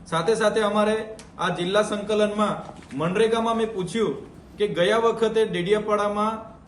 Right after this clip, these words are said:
બાવીસ કરોડના બિલો ચૂકવવામાં આવ્યા વી એમ પટેલ કરીને એજન્સી હતી એને, તો એ બિલો કયા વાઉચરોના આધારે, ક્યાંથી મટીરિયલ નાખ્યું, એની રોયલ્ટી બિલ કાં છે, જી એસ ટી બિલ કાં છે? કોઈ વહીવટી તંત્ર પર એના બિલ નથી.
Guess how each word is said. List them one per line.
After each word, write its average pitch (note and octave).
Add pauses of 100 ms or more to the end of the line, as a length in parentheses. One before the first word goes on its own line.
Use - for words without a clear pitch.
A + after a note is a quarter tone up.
(100)
બાવીસ F3+
કરોડના G3+
બિલો F3
ચૂકવવામાં E3+
આવ્યા D3 (220)
વી D#3+
એમ F3+
પટેલ E3+
કરીને D#3+
એજન્સી D#3+
હતી D3+
એને, C#3+ (500)
તો A3+
એ G3+
બિલો G3
કયા G3+
વાઉચરોના F#3+
આધારે, F#3 (420)
ક્યાંથી D3+
મટીરિયલ F3
નાખ્યું, F#3+ (420)
એની E3
રોયલ્ટી F3+
બિલ F#3
કાં F3+
છે, F#3+
જી C#3+
એસ E3
ટી G3+
બિલ F#3
કાં F3+
છે? F3+ (640)
કોઈ G3+
વહીવટી F#3
તંત્ર F3+
પર F3
એના E3+
બિલ E3
નથી. F#3+